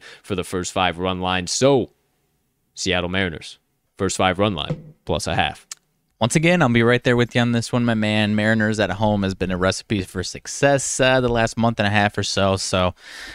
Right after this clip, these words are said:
Speaker 2: I've got no issues with this one either.
Speaker 1: All right. Well, hey, I appreciate it. Uh, quick reminder, those are all of my best bets of the day, all one, two, three, four. Follow me on the Action Network app if you want even more ticket cash and plays.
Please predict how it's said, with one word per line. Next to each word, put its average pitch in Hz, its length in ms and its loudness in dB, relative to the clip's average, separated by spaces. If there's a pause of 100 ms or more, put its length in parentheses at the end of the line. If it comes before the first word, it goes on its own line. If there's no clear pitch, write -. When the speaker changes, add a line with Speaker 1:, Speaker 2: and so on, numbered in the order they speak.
(120)
Speaker 2:
I've 139 80 -6
got 143 140 4
no 135 160 4
issues 127 260 -2
with 110 100 -6
this - 200 -4
one 98 160 -2
either. 87 300 -4 (500)
Speaker 1:
All 98 160 -2
right. 131 220 -2 (100)
Well, 101 160 2
hey, 107 160 2 (180)
I 95 120 4
appreciate 104 520 2
it. 127 140 0 (380)
Uh, 98 240 4
quick 151 260 0
reminder, 127 460 4 (1120)
those 120 180 4
are 113 80 4
all 101 160 6
of 90 80 0
my 92 140 0
best 85 260 -2
bets 87 220 -2
of 82 80 -6
the 82 80 -6
day, 80 160 -4
all 92 160 2
one, 92 180 -2
two, 101 140 -4
three, 107 160 -4
four. 80 300 -6 (760)
Follow 143 260 4
me 139 160 4
on 127 100 2
the 123 140 4
Action 113 300 2
Network 104 360 0
app 101 220 0
if - 160 -14
you 101 60 -2
want 101 240 -2
even 104 340 -2
more 104 640 4 (440)
ticket - 440 -4
cash 98 400 0
and 87 180 -6
plays. 92 640 -2